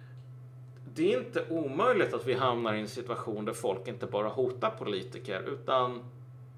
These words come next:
där de faktiskt gör slag i saken. Och då,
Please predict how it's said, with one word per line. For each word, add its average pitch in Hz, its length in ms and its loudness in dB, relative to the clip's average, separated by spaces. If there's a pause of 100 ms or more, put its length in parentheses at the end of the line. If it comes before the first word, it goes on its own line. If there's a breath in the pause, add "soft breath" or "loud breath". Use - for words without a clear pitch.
(360)
där 127 160 4
de 131 140 2
faktiskt 123 440 0
gör 123 100 2
slag 104 400 2
i 113 40 -2
saken. - 560 4 (1000 loud breath)
Och 156 300 0 (140)
då, 143 420 4